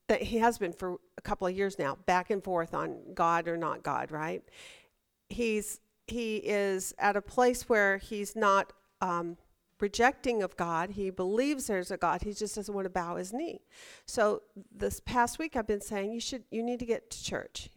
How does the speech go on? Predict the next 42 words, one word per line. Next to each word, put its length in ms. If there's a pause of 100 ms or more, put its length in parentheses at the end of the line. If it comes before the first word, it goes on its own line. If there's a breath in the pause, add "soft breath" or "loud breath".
(120)
You 140
need 180
to 40
get 140
involved 340
in 60
the 60
church. 320
It'll 160
help 360
you." 200 (380 loud breath)
Even 220
if 140
you 60
don't 180
believe 300
yet, 440 (300)
going 460
and 180
being 340
there 160
and 140
listening 460
and 100
hearing 340
the 80
word 360
and 160
building 280
relationship 560
with 160
people 280
who 80
do 200
love 220
the 100
Lord, 260 (380 loud breath)
this 200
will 100
be, 280
this 260
will, 180